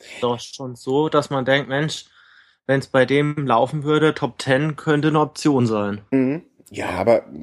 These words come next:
Speaker 2: jetzt so im, im, wenn man sich in zwei Jahren noch über die Vuelta zweitausendvierzehn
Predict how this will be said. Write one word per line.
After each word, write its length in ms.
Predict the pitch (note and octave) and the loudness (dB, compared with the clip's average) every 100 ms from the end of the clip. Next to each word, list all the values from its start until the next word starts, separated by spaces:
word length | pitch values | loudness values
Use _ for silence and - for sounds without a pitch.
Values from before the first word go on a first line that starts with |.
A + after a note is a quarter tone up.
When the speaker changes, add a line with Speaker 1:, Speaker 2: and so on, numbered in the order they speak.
| D2 - - - - - - | -18 -20 -20 -20 -20 -18 -12
Speaker 2:
jetzt 220 | A2 - | -8 0
so 140 | A2+ | 0
im, 380 | - G#2 - A2 | 2 -2 -4 -6
im, 280 | - B2 B2 F2+ F#2 G#2+ | -2 2 2 2 0 2
wenn 100 | B2+ | 4
man 160 | C3 A2+ | 4 2
sich 180 | A#2 | -4
in 140 | G2+ - | -4 0
zwei 200 | B2 C3 | 4 4
Jahren 240 | C3+ B2+ | 6 4
noch 100 | B2 | 2
über 160 | A#2+ A2+ | 0 0
die 340 | A2+ A2+ F2+ | -2 -2 0
Vuelta 340 | A2 A2+ B2 A2+ | 4 4 4 2
zweitausendvierzehn 840 | A2 A2 G#2 G2 A#2+ - G#2 G2+ | 2 2 0 -2 -2 0 -2 -4